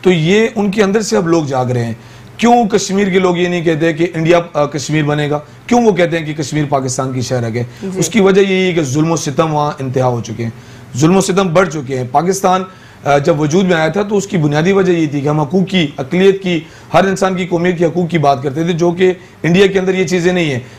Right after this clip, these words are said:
Speaker 1: वो
Speaker 2: जी।
Speaker 1: सिर्फ अपने इंतहा पसंदी को और अपने हिंदू बरादरी को देते हैं। हर आज़म होना चाहिए, अस्सी फीसद मुसलमान का ताल्लुक है मकबूजा
Speaker 2: ठीक।
Speaker 1: कश्मीर से।
Speaker 2: मोइनुद्दीन साहब,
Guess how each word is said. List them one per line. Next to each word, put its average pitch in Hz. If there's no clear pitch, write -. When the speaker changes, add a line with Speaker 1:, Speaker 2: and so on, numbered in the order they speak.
Speaker 1:
वो 175
Speaker 2:
जी। 180
Speaker 1:
सिर्फ 185
अपने 175
इंतहा 160
पसंदी 165
को 170
और 165
अपने 156
हिंदू 143
बरादरी 156
को 151
देते 135
हैं। 240
हर 196
आज़म 185
होना 160
चाहिए, 190
अस्सी 208
फीसद 202
मुसलमान 170
का 156
ताल्लुक 151
है 170
मकबूजा 143
Speaker 2:
ठीक। -
Speaker 1:
कश्मीर 120
से। 104
Speaker 2:
मोइनुद्दीन 285
साहब, 311